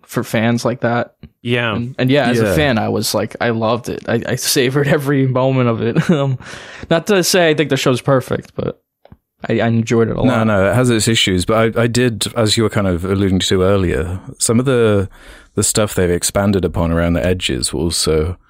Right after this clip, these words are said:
Speaker 3: my favorite details of the show. Like, at, at first, like, I think the first episode starts with, it's like a flashback to the nineties or eighties where there's, like, the mushroom expert being interviewed on T V, and it's, like, really kinda
Speaker 2: Mm.
Speaker 3: creepy and sets
Speaker 2: Yeah.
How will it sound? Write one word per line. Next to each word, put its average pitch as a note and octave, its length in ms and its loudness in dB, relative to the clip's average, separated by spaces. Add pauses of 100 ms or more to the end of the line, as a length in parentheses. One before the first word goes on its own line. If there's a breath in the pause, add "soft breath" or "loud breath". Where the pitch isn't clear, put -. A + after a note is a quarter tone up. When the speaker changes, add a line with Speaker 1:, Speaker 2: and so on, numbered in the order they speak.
(420 soft breath)
Speaker 3:
my F2 220 0
favorite D#2+ 320 -2
details E2 440 -2
of D2+ 80 -8
the D2 80 -4
show. C2+ 260 -4
Like, C#2 640 -8 (160)
at, G2+ 140 -2 (180)
at A2+ 240 0
first, A2 460 0
like, F2 120 0
I F#2+ 40 2
think G2 140 2
the F#2 60 -2
first F2+ 320 0
episode E2+ 320 -2
starts - 540 -2
with, E2 380 -2 (480 loud breath)
it's - 100 -14
like F#2 100 -2
a F2+ 40 -4
flashback - 720 -2
to - 160 -8
the D#2 360 -4
nineties F#2+ 480 0
or F#2 140 2
eighties G2+ 500 0
where D#2 100 -2
there's, D#2 180 -4
like, D#2 180 -8
the D2+ 420 -2
mushroom F2 440 -2
expert E2+ 640 -2
being F2 180 0
interviewed F2 460 -2
on F2 160 -2
T F2+ 160 -4
V, E2+ 420 -2
and E2+ 80 -4
it's, - 160 -8
like, D#2+ 220 -8
really E2 140 -4
kinda A2 220 -2
Speaker 2:
Mm. G2 40 -2
Speaker 3:
creepy E2+ 560 -4
and E2 180 -2
sets F#2 300 0
Speaker 2:
Yeah. F2 60 -4